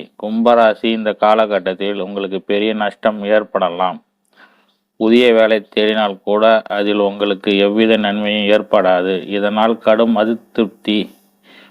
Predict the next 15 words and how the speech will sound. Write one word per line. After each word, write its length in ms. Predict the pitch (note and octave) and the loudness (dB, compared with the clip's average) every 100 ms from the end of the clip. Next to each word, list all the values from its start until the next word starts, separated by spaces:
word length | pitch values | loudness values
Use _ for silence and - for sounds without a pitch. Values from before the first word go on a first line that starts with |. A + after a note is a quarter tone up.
| _ | _
உண்டாகும். 680 | G2+ G2+ G2+ F#2+ F2 F#2 D#2 - _ _ _ _ _ _ | -6 0 2 4 2 -4 -8 -18 _ _ _ _ _ _
உங்களின் 420 | G#2+ A2 G#2+ A2 A2 | -2 0 2 2 0
குடும்ப 460 | - A#2 A#2+ B2 A#2+ | 2 2 2 2 4
உறுப்பினர் 580 | A2 A2 G#2+ A#2 G#2 G2+ | 4 2 2 0 2 2
ஒருவர் 480 | G2 G2 G2+ G2 G2+ | 4 4 4 4 2
நோயால் 480 | F#2 G2+ A2 A2 G#2+ | 0 2 4 4 2
பாதிக்கப்பட்டு 800 | G2 G#2 A2+ G#2 F#2 F#2+ F#2 G2 G2+ - _ _ _ _ - _ | 2 2 2 0 -2 -2 -2 -2 -2 -4 _ _ _ _ -20 _
வாய்ப்புள்ளது. 720 | - A2 G#2+ G#2 F2+ F2 F#2+ F#2 - - _ _ _ | 0 2 2 -2 -2 0 0 0 -4 -18 _ _ _
உங்களின் 380 | G#2+ G#2+ G#2+ G#2 | -6 -4 -2 -2
சேமிப்பு 640 | F#2+ A#2 A#2 A#2 G2+ A2+ A2 | 0 2 4 2 0 -2 -2
மொத்தமாக 600 | G#2+ G#2 A2+ A2 G#2+ - | -2 0 0 2 2 0
செலவாகலாம். 800 | G2+ G#2 A2 G2+ F#2+ F#2 G2 F#2 - _ _ _ _ _ - - _ _ - | 0 2 4 2 0 -4 -6 -6 -12 _ _ _ _ _ -20 -20 _ _ -10
நீங்கள் 380 | G#2+ A2 G#2+ A2 | -2 0 2 0
கடனில் 500 | - G#2 A2 A2+ A2+ | 0 0 2 0 0
தத்தளிக்கலாம். 760 | G#2+ G2+ A2 G#2 F#2+ F#2 G2 F#2+ | 0 0 0 0 -4 -4 -4 -6